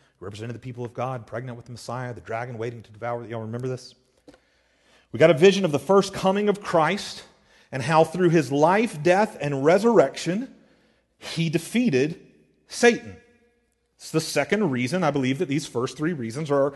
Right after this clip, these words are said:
these first three verses of Revelation twenty are about the victory of Christ in the past, because of the parallels between Revelation twenty and Revelation twelve. Revelation twelve clearly gives us a vision of the first coming of Christ, defeating Satan. Specifically,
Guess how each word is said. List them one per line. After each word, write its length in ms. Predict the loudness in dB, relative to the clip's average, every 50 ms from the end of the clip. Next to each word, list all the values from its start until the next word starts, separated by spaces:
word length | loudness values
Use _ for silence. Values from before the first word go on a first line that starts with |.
| -8 -2
these 160 | -2 -2 -2
first 240 | 2 0 0 0 0
three 140 | 0 -2 0
verses 380 | 0 0 0 0 0 -2 -2 -2
of 100 | 2 2
Revelation 420 | 4 4 4 2 0 0 -2 -6
twenty 240 | -4 -4 -6 -2 4
are 80 | 4
about 260 | 4 6 6 4 2 2
the 40 |
victory 300 | 0 0 0 2 4 4
of 80 | 4 4
Christ 260 | 2 -4 -6 -6 -8
in 40 | -10
the 60 | -8
past, 360 | 0 2 2 2 2 -2 -6
because 260 | -8 -4 -2 -2 -2 0
of 80 | -2
the 60 | -6
parallels 480 | -6 -2 2 4 6 6 6 6 4 2
between 260 | 0 -8 -6 -4 0
Revelation 400 | 0 2 2 2 0 0 -4 -8
twenty 260 | -10 -10 -10 -10 -12 -14 -16 -20 -16 -4
and 80 | 4 6
Revelation 380 | 6 6 6 4 0 -2 -4
twelve. 340 | -2 6 8 8 8 6 2 -6 -18 -16 -6 2
Revelation 560 | 6 8 8 8 8 6 6 4 2 -4 -4
twelve 420 | -2 4 6 6 6 6 4 -2
clearly 760 | -12 -12 -4 0 2 4 4 6 6 6 6 6 4 4 2
gives 380 | 2 0 0 0 0 -2 0 2
us 220 | 2 2 2 0 0
a 140 | 0 0 0
vision 500 | 0 -2 0 0 0 0 0 -2 -2 0
of 240 | 2 2 2 2 2
the 80 | -4
first 460 | -4 0 4 6 6 6 6 4 -2 -4
coming 360 | 0 0 2 2 0 0 0
of 180 | -2 -2 -4
Christ, 380 | -4 2 2 4 4 2 0 -6 -12 -20 -14 -6 -4
defeating 440 | -4 -4 -2 -2 0 0 0 -2 -2
Satan. 340 | 4 4 4 4 2 -6 -12 -14 -18 -16
Specifically, 1400 | -18 -10 0 2 2 2 2 0 0 8 10 10 10 8 6 0 0 0 0 2 4 4 6 4 4 -2 -4